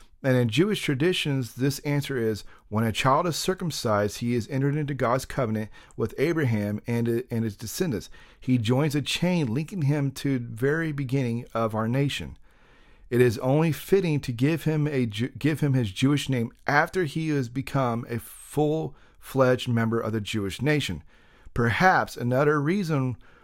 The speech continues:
why we postpone naming a child until circumcision is because the first Jewish name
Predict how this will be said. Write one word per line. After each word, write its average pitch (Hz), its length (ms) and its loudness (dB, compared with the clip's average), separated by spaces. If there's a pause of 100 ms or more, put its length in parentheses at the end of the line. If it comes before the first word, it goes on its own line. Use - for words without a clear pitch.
(180)
why 123 320 4
we 127 240 2
postpone 151 640 0
naming 135 240 2
a 123 60 0
child 127 460 2
until 117 320 -2
circumcision 127 640 -2
is 117 120 -6
because 131 540 -2
the 120 80 -4
first 190 540 -2
Jewish 127 420 0
name 131 380 -4